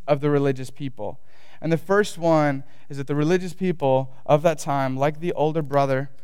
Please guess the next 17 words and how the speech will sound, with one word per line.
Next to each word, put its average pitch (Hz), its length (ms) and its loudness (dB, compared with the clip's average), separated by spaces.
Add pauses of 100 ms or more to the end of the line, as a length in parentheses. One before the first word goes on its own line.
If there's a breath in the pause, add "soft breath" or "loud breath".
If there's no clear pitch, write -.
(240)
were 139 200 -4
overly 170 480 0
self-righteous, - 1120 -6 (120)
right? 170 320 -8 (680)
It's - 180 -12
overly 180 400 2
self-righteous. 139 760 -2
It's 139 140 -6
marked 156 420 2
by 143 200 8
a, 131 220 8 (220 loud breath)
a 139 120 4
"look 233 300 8
at - 140 -4
me 254 380 4
and 196 160 2
look 214 140 6